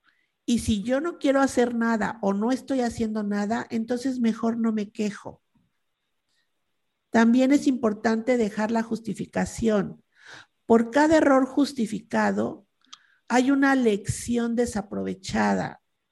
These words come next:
hay una lección que desperdiciamos. Y, y, y esas justificaciones son cuando nos ponemos como víctimas. Entonces es mejor preguntar, "Ok,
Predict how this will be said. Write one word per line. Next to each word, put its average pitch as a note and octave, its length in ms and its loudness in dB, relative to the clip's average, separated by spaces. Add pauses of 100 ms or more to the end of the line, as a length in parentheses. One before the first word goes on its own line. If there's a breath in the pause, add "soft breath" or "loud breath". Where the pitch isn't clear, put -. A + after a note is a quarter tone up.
hay A3+ 200 4
una B3 160 2
lección A3+ 580 -2
que A#3+ 120 -2
desperdiciamos. G#3 1120 -4 (560 loud breath)
Y, A#3 380 2
y, A#3 360 -4
y A#3+ 160 4
esas D4 260 2
justificaciones A#3 1000 -4
son A#3+ 200 -6
cuando A#3+ 240 -4
nos G3+ 160 -4
ponemos G#3+ 640 -4
como F#2+ 340 -4
víctimas. F#3+ 680 -8
Entonces A#3+ 400 -4
es C4 120 -4
mejor C4 360 -2
preguntar, A3 680 -2 (400 loud breath)
"Ok, A3+ 260 -4